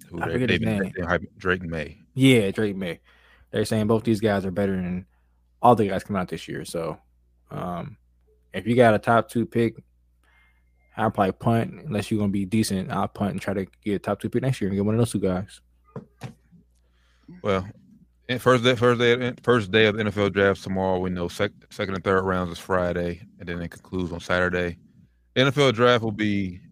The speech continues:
Speaker 1: is more, is, will be interesting to watch this year, not just because of draft picks. I do think there will be a lot of moves made.
Speaker 2: Yeah, it's gonna be some moves for sure, man. That was some people, uh, definitely teasing that today. Some, uh, some of the bigger networks.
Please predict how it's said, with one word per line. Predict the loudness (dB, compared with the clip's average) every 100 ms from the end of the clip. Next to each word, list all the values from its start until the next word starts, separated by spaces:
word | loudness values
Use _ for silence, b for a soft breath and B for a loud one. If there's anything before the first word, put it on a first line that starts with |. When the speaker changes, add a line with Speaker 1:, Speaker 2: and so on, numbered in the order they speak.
| _
Speaker 1:
is | -4 -2
more, | -2 -4
is, | -4 -4
will | -4
be | -4 -4
interesting | -4 -4 -4 -4
to | -2
watch | 0 0 -4 -12
this | -8 -8
year, | -6 -2
not | -2 -2
just | -2 -4
because | -4 -4
of | -4
draft | -2 0 0
picks. | -4 -12 -6
I | -4
do | -4
think | -4 -4
there | -2
will | -2
be | -2
a | -2
lot | 0 2
of | 2 -2 -8 -20 _ -10
moves | -4 -2 -2 -6 -10
made. | -12 -14 _ _ _ _ _ _ -20
Speaker 2:
Yeah, | -10 -6
it's | -4 -6 -4
gonna | -2
be | 0
some | 2 0
moves | 0 -2
for | -4
sure, | -4 -2 -2
man. | -6 -10 -8
That | -6
was | -4
some | -4
people, | -4 -4 -6 -8 _ _ _ _ _ _ _ _ -4
uh, | -2 -2 -4 -8 -16 _ _ _ _ _ _ _ _ _
definitely | 0 2 0
teasing | 2 2 2
that | -2
today. | -2 -2 -2 -8 _ _ -10
Some, | -4 -2 -2 -4
uh, | -6 -4 -4
some | 0
of | 2
the |
bigger | 2 2
networks. | 0 0 -4 -6 -18